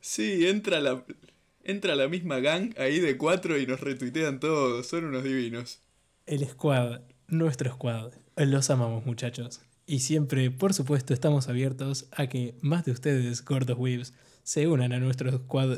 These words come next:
Speaker 2: de pibitos adorables.
Speaker 1: Nos estaríamos encontrando la semana que viene para hablar del final de la temporada uno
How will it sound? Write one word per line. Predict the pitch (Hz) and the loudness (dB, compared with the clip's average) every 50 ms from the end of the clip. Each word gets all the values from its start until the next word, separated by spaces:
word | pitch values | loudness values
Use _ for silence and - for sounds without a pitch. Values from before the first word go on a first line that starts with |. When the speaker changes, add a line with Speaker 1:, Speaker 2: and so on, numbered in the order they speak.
| - - | -2 0
Speaker 2:
de | 190 156 170 151 139 | 0 2 4 2 2
pibitos | - 139 131 135 131 123 127 123 123 123 - | 2 2 2 2 2 0 -2 -4 -4 -4 -2
adorables. | 135 127 123 123 120 120 120 123 127 - - - - - _ _ _ _ _ _ _ _ _ _ _ _ _ _ _ _ _ _ - | -2 -2 -2 -2 -4 -6 -8 -10 -12 -14 -14 -16 -16 -18 _ _ _ _ _ _ _ _ _ _ _ _ _ _ _ _ _ _ -8
Speaker 1:
Nos | 285 240 - 202 | -6 -4 -4 -6
estaríamos | 196 - 214 247 - 302 151 147 - - | -6 -6 -6 -4 -4 -4 -6 -6 -8 -8
encontrando | 165 202 320 381 - - - - - 127 | -10 -10 -10 -8 -4 -2 -2 0 0 -2
la | 127 127 | -2 -2
semana | 123 - 208 - 277 190 123 120 | -4 -6 -10 -8 -6 -6 -6 -6
que | - 269 | -2 0
viene | 359 427 - 135 123 117 | 0 0 0 0 -2 -4
para | 113 117 120 139 | -4 -6 -6 -4
hablar | 180 302 403 320 165 | -4 -4 -4 -4 -4
del | 127 117 117 107 - - | -4 -6 -6 -8 -10 -14
final | - - 208 294 480 523 359 - 117 117 | -10 -10 -8 -6 -6 -6 -4 -4 -4 -4
de | 127 | -2
la | 123 127 127 127 | -2 -2 -2 -2
temporada | 139 139 143 143 143 196 262 330 233 190 170 190 | -4 -8 -8 -6 -6 -4 -2 -2 0 0 0 0
uno | 370 349 226 151 127 110 110 113 131 - | 0 0 0 0 -2 -4 -6 -8 -10 -14